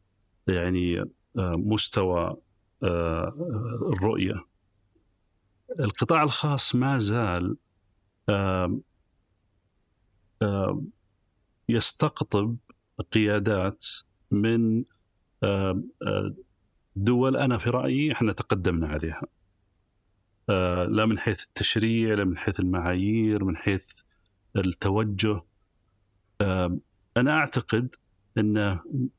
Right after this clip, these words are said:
يعني، مهم أنه، يعني، زي ما نستقطب، آم، آه، نحرص على أنه يكون عندنا قيادات مناسبة في كل مكان، أنه الدول اللي نجيب منها الخبرات، لأنهم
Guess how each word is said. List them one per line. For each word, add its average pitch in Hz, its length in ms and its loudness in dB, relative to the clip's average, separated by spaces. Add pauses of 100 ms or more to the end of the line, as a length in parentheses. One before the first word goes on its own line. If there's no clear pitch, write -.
(120)
يعني، 95 400 2
مهم 143 640 0 (180)
أنه، 113 400 2 (260)
يعني، 110 260 2 (260)
زي 165 200 2
ما 143 160 2
نستقطب، 104 640 -2 (880)
آم، 95 480 2 (100)
آه، 87 460 -2 (440)
نحرص 110 540 0
على 110 140 2
أنه 107 140 2
يكون 107 300 0
عندنا 110 300 2
قيادات 104 680 0
مناسبة 101 540 0
في - 140 -4
كل 107 200 -2
مكان، 117 420 0
أنه 101 320 0 (600)
الدول 113 440 2
اللي 101 200 2
نجيب 95 320 0
منها 85 200 0
الخبرات، - 560 -4 (420)
لأنهم 147 560 2